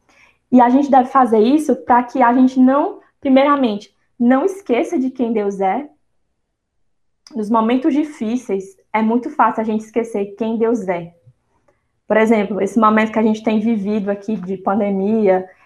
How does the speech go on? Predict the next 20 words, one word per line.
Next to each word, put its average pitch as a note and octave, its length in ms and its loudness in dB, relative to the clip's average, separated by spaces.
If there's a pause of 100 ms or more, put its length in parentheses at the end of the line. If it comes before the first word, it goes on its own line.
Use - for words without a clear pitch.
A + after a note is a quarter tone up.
(240)
é, G3+ 340 2
coronavírus A3 800 0
e A3 80 -4
tudo, A#3+ 560 -4 (720)
é A3+ 80 0
muito D4 240 4
difícil D#4+ 380 2
a B3 40 4
gente B3+ 140 6
esquecer A#3+ 680 0 (380)
do A3+ 140 0
caráter B3+ 560 2
de C4 140 -2
Deus, F#3 440 -2
quem C#4 300 -2
ele C#4 360 0
é, F#3 280 -4 (100)
quem C4 160 4
Deus B3+ 320 0
é. E3+ 240 -6